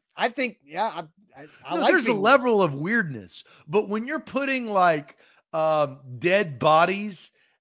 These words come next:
Speaker 2: uh, hanging from, you know, trees and stuff, or not like that, but,
Speaker 1: Dead
Speaker 2: like,
Speaker 1: b-, dead
Speaker 2: but no, like, like, gruesome things, like, you know, uh, skulls and uh, you know, werewolves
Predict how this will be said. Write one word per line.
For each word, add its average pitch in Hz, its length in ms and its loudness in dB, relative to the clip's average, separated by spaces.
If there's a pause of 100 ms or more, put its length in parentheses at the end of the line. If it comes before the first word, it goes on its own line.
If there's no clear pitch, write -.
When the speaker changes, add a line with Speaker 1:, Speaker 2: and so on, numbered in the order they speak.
(100)
Speaker 2:
uh, 147 380 0
hanging 175 600 -4
from, 151 680 -2
you 180 100 -8
know, 120 380 -10 (400)
trees 185 480 -4
and 202 180 -8
stuff, 202 300 4
or 156 80 6
not 156 180 -4
like 131 240 0
that, 131 300 0
but, 139 60 0
Speaker 1:
Dead 202 60 2
Speaker 2:
like, 196 280 0
Speaker 1:
b-, 214 60 -16 (340)
dead 208 260 0
Speaker 2:
but 262 140 -2 (160)
no, 302 160 4
like, 208 280 6
like, 196 220 2
gruesome 233 680 2
things, 226 560 -4
like, 190 220 4 (380)
you 233 80 0
know, 202 220 4
uh, 180 180 -2
skulls 208 920 0
and 156 540 -6 (220)
uh, 139 480 -2 (240)
you 165 100 -4
know, 135 100 -2
werewolves 190 960 4